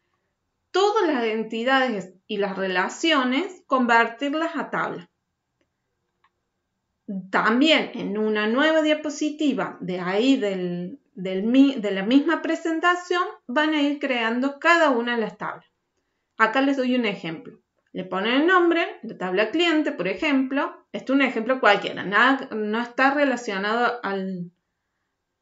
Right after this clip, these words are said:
a-, al enunciado. Código, esto sería el, los campos que va a tener esta tabla, el código y el tipo de dato que va a guardar adentro.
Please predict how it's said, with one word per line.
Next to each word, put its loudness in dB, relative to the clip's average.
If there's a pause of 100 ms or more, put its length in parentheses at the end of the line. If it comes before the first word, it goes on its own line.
(160)
a-, 2
al 0
enunciado. -4 (580)
Código, 4 (560)
esto -4
sería 0
el, 0
los -8
campos 6
que -6
va -4
a -6
tener -4
esta -12
tabla, 2
el -12
código 2 (640)
y 0
el -4
tipo -4
de 4
dato -2
que -2
va 0
a 0
guardar 0
adentro. -6